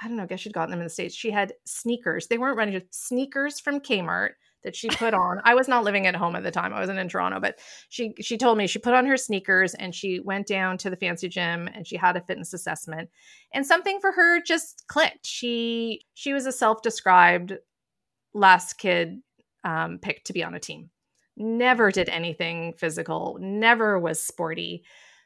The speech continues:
but she started to train and she got stronger and she got hooked, and then she ran a five K and then she ran a ten K. And then she decided that she wanted to run the New York City Marathon for her fiftieth birthday.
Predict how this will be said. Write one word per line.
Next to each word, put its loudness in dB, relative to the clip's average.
but 2
she -6
started 2
to -4
train 0
and -4
she -4
got 4
stronger 6
and 2
she -2
got 0
hooked, 0
and -8
then -12
she -14
ran -10
a -12
five 2
K -2
and -6
then -8
she -8
ran -4
a -10
ten -8
K. -8
And -6
then -4
she -2
decided -2
that -6
she -6
wanted -4
to -6
run -2
the -6
New -6
York -6
City -10
Marathon -10
for -8
her -8
fiftieth -10
birthday. -16